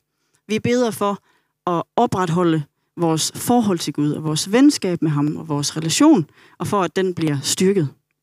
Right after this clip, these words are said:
Yes. Er der ikke nogen, der kan komme op og spille lidt? En eller anden. Kom op og spil.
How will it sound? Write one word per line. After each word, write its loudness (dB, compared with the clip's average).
Yes. -2
Er -2
der 2
ikke 0
nogen, 2
der 2
kan -6
komme -2
op -4
og 0
spille -2
lidt? -10
En -2
eller -4
anden. -4
Kom -2
op 0
og -4
spil. -4